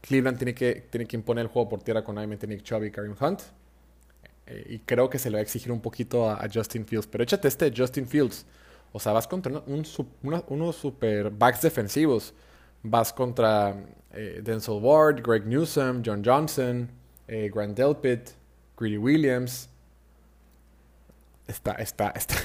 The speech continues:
está rudo. Está rudo a ver cómo le va. Mucho talento, mucho talento de primera ronda, eh, contra lo que se enfrenta. Y talento comprobado en la N F L.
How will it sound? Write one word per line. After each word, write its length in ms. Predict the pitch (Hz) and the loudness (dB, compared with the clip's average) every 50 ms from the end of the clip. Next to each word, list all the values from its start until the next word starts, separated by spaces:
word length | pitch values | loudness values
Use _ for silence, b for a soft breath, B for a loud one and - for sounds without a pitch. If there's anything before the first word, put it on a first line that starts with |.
| - 147 | 0 -2
está 280 | 120 - - - 120 | -2 0 4 4 4
rudo. 500 | 120 113 117 143 175 190 160 120 - b b b b b b b b b b b _ _ _ _ _ _ _ - - | 4 4 0 2 4 4 2 2 0 b b b b b b b b b b b _ _ _ _ _ _ _ -20 -20
Está 280 | - - - - 110 | -18 -16 -8 -6 -4
rudo 260 | 110 110 123 135 139 | -2 0 2 2 4
a 20 | 127 | 4
ver 120 | 123 123 | 4 2
cómo 200 | - 135 139 143 | 0 -4 -6 -2
le 100 | 131 107 | -2 -2
va. 220 | 104 107 101 101 - - _ _ _ _ _ _ _ _ | -2 -2 -4 -6 -14 -20 _ _ _ _ _ _ _ _
Mucho 340 | 123 147 180 185 - 175 - | 2 2 2 2 0 -2 0
talento, 360 | - 113 117 113 113 - 113 | 0 0 0 0 -2 -2 -2
mucho 220 | 120 135 - 127 | -2 -2 -4 -2
talento 280 | - 131 120 120 117 131 | 0 2 0 2 2 0
de 60 | 120 | 0
primera 320 | - 117 107 110 113 113 | 0 0 0 2 2 4
ronda, 400 | 110 113 113 113 113 107 101 - b b b b b b b b b b _ | 4 2 0 2 0 -2 -2 -4 b b b b b b b b b b _
eh, 360 | - - 113 117 113 107 104 90 - | -6 -2 0 0 2 0 -2 -4 -6
contra 260 | - 113 101 - 107 | -8 -6 -4 -2 -4
lo 80 | 104 101 | -2 -4
que 80 | - | -4
se 100 | 101 - | -8 -8
enfrenta. 540 | 107 98 - - 110 107 104 - 101 95 - - _ _ _ _ _ _ _ _ _ _ _ _ _ _ | -8 -6 0 0 0 0 0 -6 -8 -10 -10 -18 _ _ _ _ _ _ _ _ _ _ _ _ _ _
Y 80 | - 110 | -12 -6
talento 340 | - 110 104 107 104 110 117 | -2 -2 -2 0 -2 -2 -2
comprobado 440 | - 113 104 120 107 107 107 110 113 | -2 -2 -2 0 0 2 2 2 2
en 60 | 110 | 0
la 100 | 107 104 | -2 -2
N 140 | 104 107 107 | -4 -4 -6
F 160 | 104 - - 104 | -4 -4 -4 -4
L. 180 | 101 104 110 | -4 -6 -12